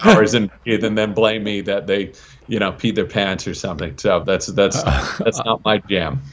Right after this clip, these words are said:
Speaker 2: Understood. What, what is, I'm curious, what's your go-to? Like, do you have a specific practice where you set aside time, and what do you, what's your go-to?
Speaker 1: Yeah.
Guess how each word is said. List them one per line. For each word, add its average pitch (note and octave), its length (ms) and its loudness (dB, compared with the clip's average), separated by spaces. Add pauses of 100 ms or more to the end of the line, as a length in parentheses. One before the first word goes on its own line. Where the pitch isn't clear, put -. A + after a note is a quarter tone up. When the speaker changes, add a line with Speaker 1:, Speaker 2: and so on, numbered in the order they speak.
Speaker 2:
Understood. B2+ 600 2
What, C#3+ 260 -2
what D#3+ 180 2
is, E3+ 140 0
I'm B2 160 -2
curious, C#3+ 560 2
what's C3 320 0
your C3+ 140 2
go-to? F2+ 500 2
Like, F#2+ 220 0
do F2 120 -2
you G#2+ 260 2
have F#2 300 4
a F#2 80 2
specific - 800 -6
practice F#2 800 0
where G2+ 100 -8
you D#2+ 120 -4
set E2 260 -4
aside D#2+ 460 -6
time, F2 480 -2
and E2 240 -8
what F2 140 -2
do F2 60 -6
you, E2+ 160 -4
what's F#2+ 300 -4
your F2+ 140 -2
go-to? E2 580 -6 (540)
Speaker 1:
Yeah. G2+ 420 2